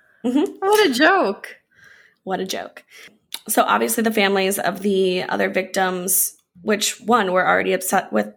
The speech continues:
Speaker 1: the authorities because they didn't charge Willie for the remaining murders.
Speaker 2: Mm-hmm.
Speaker 1: Um, and then now they're upset because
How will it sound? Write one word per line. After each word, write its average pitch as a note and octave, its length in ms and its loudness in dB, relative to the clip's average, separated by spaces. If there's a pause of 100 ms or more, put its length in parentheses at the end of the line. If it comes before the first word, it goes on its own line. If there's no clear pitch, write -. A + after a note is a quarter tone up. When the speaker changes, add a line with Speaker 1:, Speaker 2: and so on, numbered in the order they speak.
Speaker 1:
the F#3+ 100 -2
authorities F#3 520 -4
because F3+ 560 -4 (1000)
they F#3+ 400 2
didn't F#3+ 400 -2
charge - 880 -2 (220)
Willie F#3 320 0
for F3 460 0
the E3 100 -6
remaining F3 420 -6
murders. A#3 560 -2 (480)
Speaker 2:
Mm-hmm. A3+ 140 -4
Speaker 1:
Um, F3 460 -2 (100)
and F#3+ 220 0
then F3 400 -2 (320)
now D4+ 180 4
they're F#3+ 340 0
upset F3+ 320 -2
because F3+ 760 -2